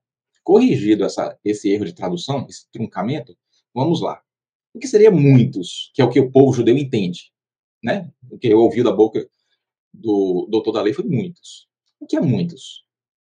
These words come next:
Quando a gente nasce, a gente nasce sem nada, concorda? E tudo que a gente adquire em bens materiais,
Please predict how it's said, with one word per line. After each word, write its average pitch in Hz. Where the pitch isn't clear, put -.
Quando 240
a 208
gente 170
nasce, 170
a 180
gente 175
nasce 175
sem 226
nada, 110
concorda? 165
E -
tudo 320
que 262
a -
gente 240
adquire 180
em 123
bens 202
materiais, 147